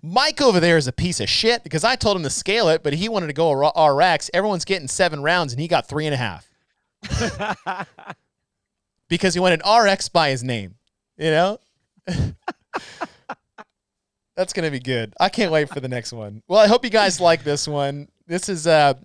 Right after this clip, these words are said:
Speaker 1: it's gonna be a fun, it's a continuing series. Think of this as a programming education from two guys that just absolutely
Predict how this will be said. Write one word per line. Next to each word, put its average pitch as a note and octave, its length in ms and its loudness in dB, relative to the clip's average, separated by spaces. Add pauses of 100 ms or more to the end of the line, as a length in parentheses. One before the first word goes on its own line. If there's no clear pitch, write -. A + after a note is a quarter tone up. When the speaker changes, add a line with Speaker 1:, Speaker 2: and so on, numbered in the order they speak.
Speaker 1:
it's D#3 160 -6
gonna G#3 80 -4
be F#3 120 -2
a D#3+ 40 0
fun, F3 340 0
it's F#3+ 200 -2
a G3 40 -4
continuing F#3 540 -8
series. A2+ 500 -6
Think F3 200 -6
of E3+ 60 -6
this E3 180 -4
as C#3+ 120 -2
a C3+ 80 -4
programming D3+ 540 -4
education C#3 640 -6
from A#2+ 280 -8
two C#3 160 -6
guys B2 360 -4
that A2 140 -6
just A2 220 -8
absolutely A2 680 -8